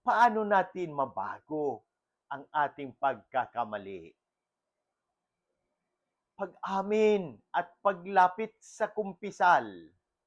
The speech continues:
Ang pagbalik loob sa panalangin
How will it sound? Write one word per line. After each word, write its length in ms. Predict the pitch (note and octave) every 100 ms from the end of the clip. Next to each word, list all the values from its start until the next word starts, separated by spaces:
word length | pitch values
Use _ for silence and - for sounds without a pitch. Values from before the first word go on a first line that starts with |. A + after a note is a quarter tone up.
| _ _ _ _ _ _
Ang 200 | D#3 C3+ -
pagbalik 600 | E3 D3 D3+ D#3+ E3 F3
loob 560 | E3 F3 G3+ G3+ - -
sa 200 | F3+ E3
panalangin 960 | E3+ E3+ E3+ E3 F#3 G3 G3+ F#3+ D#3+